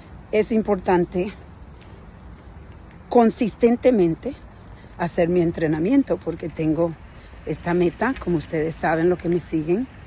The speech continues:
de hacer un Ironman en septiembre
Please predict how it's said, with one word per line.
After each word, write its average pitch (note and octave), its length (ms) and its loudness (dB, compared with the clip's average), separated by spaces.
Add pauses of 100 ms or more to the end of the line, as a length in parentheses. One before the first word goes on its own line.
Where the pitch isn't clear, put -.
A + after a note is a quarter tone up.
(380)
de F3 680 2 (380)
hacer F3+ 480 0 (680)
un F3+ 300 6
Ironman F3 640 4
en E3 160 0
septiembre D3+ 920 -4